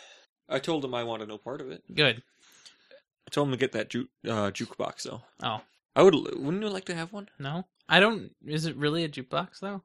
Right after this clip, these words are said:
Speaker 1: Yeah.
Speaker 2: I assumed it was fake.
Speaker 1: No, it's a real one.
Speaker 2: Uh, uh,
Speaker 1: Hey Jude, twenty-four hours a day.
Speaker 2: I, I,
Speaker 1: Put in
Speaker 2: I,
Speaker 1: some Sheb's
Speaker 2: I,
Speaker 1: bar.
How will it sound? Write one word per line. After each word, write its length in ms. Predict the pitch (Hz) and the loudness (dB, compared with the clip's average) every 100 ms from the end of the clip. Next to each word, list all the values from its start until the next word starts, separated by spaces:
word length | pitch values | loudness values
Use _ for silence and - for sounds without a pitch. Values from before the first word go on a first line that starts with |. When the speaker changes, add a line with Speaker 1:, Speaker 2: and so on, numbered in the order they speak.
| _ | _
Speaker 1:
Yeah. 100 | 302 - | -10 -2
Speaker 2:
I 80 | 147 | 2
assumed 340 | 151 170 190 165 | 4 2 0 -2
it 40 | |
was 140 | 123 | -2
fake. 280 | - 131 - _ _ - | -4 -6 -6 _ _ 4
Speaker 1:
No, 180 | 180 151 | 6 6
it's 140 | - | 2
a 40 | |
real 180 | 127 151 | 0 0
one. 180 | 113 - - - - | 0 -8 -20 -20 -16
Speaker 2:
Uh, 40 | |
uh, 960 | 131 117 85 - - - - - _ - 135 143 | -14 -14 -16 -18 -20 -20 -20 -20 _ -18 -14 -4
Speaker 1:
Hey 200 | 127 151 | 6 6
Jude, 320 | 131 139 160 147 | 8 6 4 2
twenty-four 320 | 151 - 143 | -2 0 0
hours 180 | 147 135 | 0 -2
a 40 | |
day. 280 | 139 151 160 - _ - | -4 -4 -8 -14 _ -2
Speaker 2:
I, 260 | 156 160 110 | 0 0 2
I, 100 | 156 | 4
Speaker 1:
Put 100 | 156 | 6
in 100 | 143 | 4
Speaker 2:
I, 20 | |
Speaker 1:
some 240 | 139 151 131 | 2 0 0
Sheb's 380 | - 135 127 - | 2 2 2 0
Speaker 2:
I, 20 | |
Speaker 1:
bar. 320 | 131 147 151 | 2 2 0